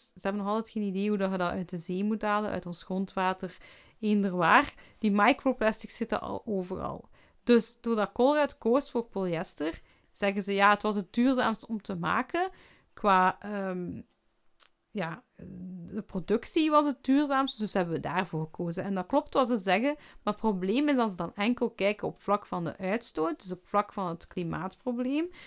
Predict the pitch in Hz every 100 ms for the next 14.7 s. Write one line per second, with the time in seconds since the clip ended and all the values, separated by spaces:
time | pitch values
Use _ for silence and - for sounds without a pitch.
0 | - _ 190 175 185 180 _ - 170 254
1 | 285 302 - 302 311 277 208 196 185 -
2 | 208 277 254 214 254 254 214 226 233 220
3 | 214 180 170 - - - 233 302 320 254
4 | 254 - - 220 240 294 233 262 269 247
5 | 208 208 196 202 - 208 196 - 180 202
6 | 311 - - - _ _ _ 226 196 190
7 | 175 190 180 185 - 262 220 208 214 180
8 | 190 - 247 302 254 254 - - 233 214
9 | 202 208 175 190 185 - - 202 233 311
10 | - 214 196 170 220 240 302 277 - -
11 | - - 220 - 208 208 269 285 240 202
12 | 190 226 247 247 - 220 208 208 190 -
13 | 202 240 - - 196 233 - 254 247 -
14 | - - - - - 202 196